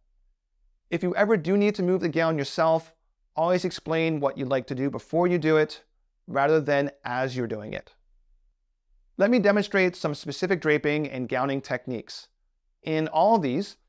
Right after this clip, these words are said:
you should start with a sheet laying across the patient's lap. This provides some extra modesty,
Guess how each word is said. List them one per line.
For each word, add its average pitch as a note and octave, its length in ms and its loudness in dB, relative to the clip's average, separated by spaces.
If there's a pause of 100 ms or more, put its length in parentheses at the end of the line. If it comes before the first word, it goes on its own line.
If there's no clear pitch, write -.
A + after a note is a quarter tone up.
(120)
you D3+ 100 -8
should D3 180 -4
start D#3+ 280 2
with F3 120 -4
a D#3 60 0
sheet F3 400 -4
laying D3 280 -2
across C#3+ 400 -4
the - 80 -10
patient's - 400 -6
lap. B2 320 -6 (800)
This F3+ 140 -2
provides D#3 600 2
some C3+ 160 -4
extra D3 300 -6
modesty, E3 680 0